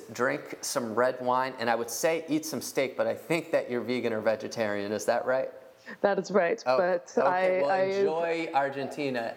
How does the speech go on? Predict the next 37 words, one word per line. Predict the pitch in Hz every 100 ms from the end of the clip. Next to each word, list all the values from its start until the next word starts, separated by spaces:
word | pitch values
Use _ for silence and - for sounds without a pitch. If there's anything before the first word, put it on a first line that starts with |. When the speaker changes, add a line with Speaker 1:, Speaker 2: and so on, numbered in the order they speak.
| -
Speaker 1:
i-, | 135 - -
however | 135 151 147
you | 131 123
do | 120 110
it. | 110
Eat | 180 185
some | 175 139 -
good | - 147 147
food | 139 123 117 113
and | 110 - - -
spend | - - 208
some | 226 214
money. | 139 143 135 - - - _ _ - - - -
Speaker 2:
Yeah. | 208 190 - - -
Oh, | 262 262
trust | - 277 240
me, |
I've | 220 214
done | 214
both | 190 170 -
so | - -
far. | 170 170 147 - - - -
<laughs> | 294 269 254 -
Speaker 1:
Excellent. | 147 185 - 147 110 104 - 185 -
Excellent. | 143 175 175 151 117 -
Well, | 117 117 117
it's, | 127 - 139
uh, | 131 131
it's | 143
been | - 165
a |
pleasure, | 160 175 175 175
Danielle. | 123 117 113
Thanks | 131 127
for | 156
coming | 170 131
on. | 135